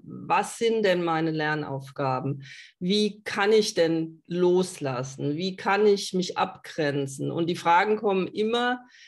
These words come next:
in Bezug auf die Dualseele. Also wie kann ich ihn oder sie loslassen? Wie kann ich, äh, mich von ihm oder ihr abgrenzen? Viele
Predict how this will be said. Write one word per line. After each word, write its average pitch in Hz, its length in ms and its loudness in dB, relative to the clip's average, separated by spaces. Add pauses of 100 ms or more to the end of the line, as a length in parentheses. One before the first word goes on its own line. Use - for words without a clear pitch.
in 202 160 2
Bezug 220 480 -4
auf 180 400 2
die 196 480 -6 (120)
Dualseele. 156 1000 2
Also 156 280 -4
wie 214 200 -4
kann 202 240 0
ich 208 320 0 (460)
ihn 208 280 0
oder 175 260 2
sie 180 280 -6
loslassen? 156 880 -2
Wie 185 180 -6
kann 185 340 2
ich, 190 400 0
äh, 165 200 2
mich 180 240 -4
von 175 180 -4
ihm 185 240 0
oder 165 300 0
ihr 175 320 0
abgrenzen? - 840 -8 (1300)
Viele 233 720 4